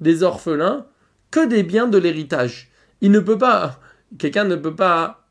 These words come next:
venir et réclamer aux orphelins de payer des dettes que le père, il avait. Il peut venir et prendre ce que le père, il a laissé en tant qu'héritage. Donc là,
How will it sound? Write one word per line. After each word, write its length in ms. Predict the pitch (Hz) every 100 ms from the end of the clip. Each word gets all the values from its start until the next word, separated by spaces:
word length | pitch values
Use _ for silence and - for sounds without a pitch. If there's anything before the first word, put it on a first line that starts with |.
| -
venir 400 | 139 175 185 170
et 120 | 160
réclamer 400 | 170 160 160 180
aux 160 | 165 165
orphelins 580 | 127 143 143 202 254 - _ -
de 120 | 156
payer 380 | 156 185 190 214
des 120 | 165
dettes 240 | 156 202 -
que 100 | 156
le 140 | 143
père, 240 | 185 202
il 160 | 180 160
avait. 360 | 151 139 131 - _ _ _ _ _ _ _ _ _ _
Il 160 | 170 139
peut 120 | 214
venir 500 | 185 190 269 277 180 _ -
et 100 | 175
prendre 360 | 226 277 277
ce 80 | -
que 120 | 196
le 120 | 156
père, 180 | 147 262
il 100 | 214
a 40 | 170
laissé 240 | 170 254
en 100 | 233
tant 180 | 196 233
qu'héritage. 640 | 226 214 185 175 170 143 - _ - _
Donc 220 | 175 190 240
là, 500 | 277 240 226 -